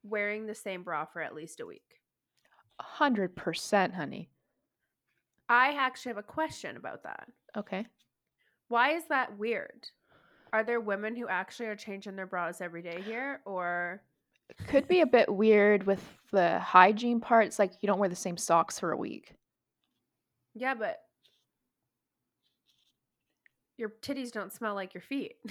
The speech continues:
Speaker 2: No, a hundred percent. <laughs> A hundred percent.
Speaker 1: <laughs>
Speaker 2: And I think that bras are also harder to wash. They deform. Like, you gotta be really care-,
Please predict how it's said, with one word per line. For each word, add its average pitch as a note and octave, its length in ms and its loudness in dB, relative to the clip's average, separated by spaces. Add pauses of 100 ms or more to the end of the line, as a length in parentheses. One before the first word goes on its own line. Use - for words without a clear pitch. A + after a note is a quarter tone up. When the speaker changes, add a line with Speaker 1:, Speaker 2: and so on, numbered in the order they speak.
Speaker 2:
No, C#4 260 10
a G#3 60 12
hundred D4 220 8
percent. A#3+ 460 4 (320)
<laughs> - 340 -12
A C4+ 60 6
hundred D#4 460 10
percent. B3+ 580 4
Speaker 1:
<laughs> D4+ 40 0 (1400)
Speaker 2:
And C4 140 10
I B3+ 100 10
think B3 260 4
that C4+ 180 10
bras A3+ 260 12
are G#3+ 80 6
also A3 240 6
harder A3+ 280 6
to G3+ 100 2
wash. F#3+ 580 8
They G3 220 0
deform. F#3+ 840 0
Like, A#3+ 120 2
you A#3 80 -6
gotta C#4+ 120 2
be C#4+ 60 2
really B3 160 2
care-, - 140 -6